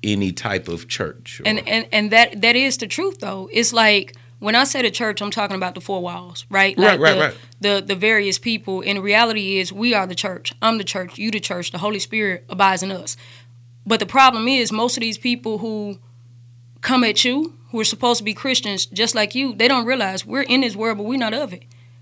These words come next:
Speaker 2: We don't, we, we abide by spiritual rules. That's why when Jesus came, they didn't know if he was political or religious. He was talking about the kingdom of heaven. He was talking about a dimension that ain't, it ain't even here yet. But everybody else focusing on what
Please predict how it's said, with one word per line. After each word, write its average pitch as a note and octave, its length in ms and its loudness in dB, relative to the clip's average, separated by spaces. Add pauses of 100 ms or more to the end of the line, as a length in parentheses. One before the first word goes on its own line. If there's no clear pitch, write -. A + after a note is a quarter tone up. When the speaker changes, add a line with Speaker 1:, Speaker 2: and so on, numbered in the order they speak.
(280)
Speaker 2:
We B3+ 120 4
don't, D#4+ 240 4
we, D#4+ 160 2
we C#4 220 -2
abide A#3+ 280 4
by G3+ 140 2
spiritual B3 500 -2
rules. C#4+ 280 -2
That's A#3+ 180 -2
why C4+ 180 6
when A3 200 -2
Jesus C4 320 -2
came, A#3+ 520 -2 (300)
they C4 120 6
didn't C4+ 160 4
know B3+ 140 4
if A#3+ 80 0
he C4+ 140 0
was A3+ 180 -2
political C#4 720 -2
or A#3 100 2
religious. A3 580 -2 (580)
He E4 160 4
was F4 100 2
talking C4+ 260 2
about A3 240 4
the G3+ 60 -6
kingdom A3+ 300 -2
of F#3 80 -2
heaven. B3 240 2
He C#4 100 0
was D#4 100 -4
talking A#3+ 280 -2
about G#3 260 -2
a - 20 -6
dimension A#3+ 400 -2
that G#3+ 120 0
ain't, A3+ 300 0 (320)
it C#4 120 6
ain't D4 140 6
even G#3+ 160 0
here D4 180 2
yet. G#3 300 -6 (880)
But A#3 180 4
everybody B3 480 4
else C4+ 160 2
focusing A3 540 -2
on G#3 180 -2
what G#3 340 0